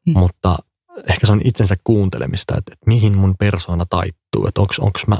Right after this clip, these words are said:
Speaker 2: sopiva osa tänne työhön vaikka, tai mihin mun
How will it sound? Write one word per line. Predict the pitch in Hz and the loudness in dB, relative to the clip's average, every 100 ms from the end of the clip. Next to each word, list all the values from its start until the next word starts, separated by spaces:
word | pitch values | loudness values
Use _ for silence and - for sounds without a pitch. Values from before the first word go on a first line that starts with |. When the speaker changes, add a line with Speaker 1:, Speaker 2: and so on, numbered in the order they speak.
| - | -2
Speaker 2:
sopiva | - 107 101 - _ | -4 0 -2 -4 _
osa | 95 98 110 139 113 98 | -16 -4 -2 0 -2 -2
tänne | 107 101 98 _ | 0 0 -2 _
työhön | 120 104 92 95 | 2 2 0 -2
vaikka, | 98 95 - | -2 -4 -6
tai | - 95 - - - - - | -6 -6 -6 -16 -20 -6 2
mihin | 104 | 4
mun | 104 | 4